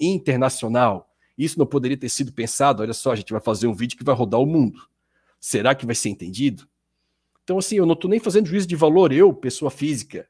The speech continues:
que entendo o ceviche, que tô dentro do futebol, entendo o Avaí, a nossa cultura, entendi e achei legal.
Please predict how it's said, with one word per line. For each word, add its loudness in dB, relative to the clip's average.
que -6
entendo -4
o -6
ceviche, -6
que -10
tô 2
dentro -2
do -6
futebol, 0
entendo -8
o -2
Avaí, -4
a -6
nossa -2
cultura, -2
entendi -6
e -2
achei -6
legal. -2